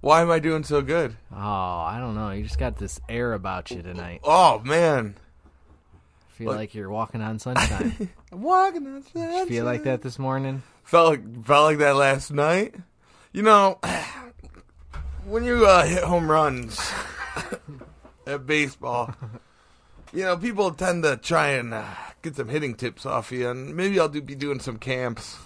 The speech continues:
Speaker 2: I got questions for you.
Speaker 1: What do you got?
Speaker 2: Man, how far do you think you,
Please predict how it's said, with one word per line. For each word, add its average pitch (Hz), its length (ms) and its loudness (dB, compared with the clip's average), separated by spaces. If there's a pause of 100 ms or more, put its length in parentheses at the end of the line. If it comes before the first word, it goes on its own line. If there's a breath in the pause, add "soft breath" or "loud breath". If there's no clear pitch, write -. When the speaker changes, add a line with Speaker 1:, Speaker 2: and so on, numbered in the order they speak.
(340 soft breath)
Speaker 2:
I 107 120 -10
got 98 160 -10
questions 98 480 -8
for - 180 -16 (100)
you. - 160 -18
Speaker 1:
What 165 200 2
do 175 40 2
you 156 140 2
got? 120 260 0 (560 soft breath)
Speaker 2:
Man, 110 380 -8
how 147 200 -2
far 147 180 4
do 123 80 0
you 113 40 -4
think 117 140 -6
you, 101 160 -8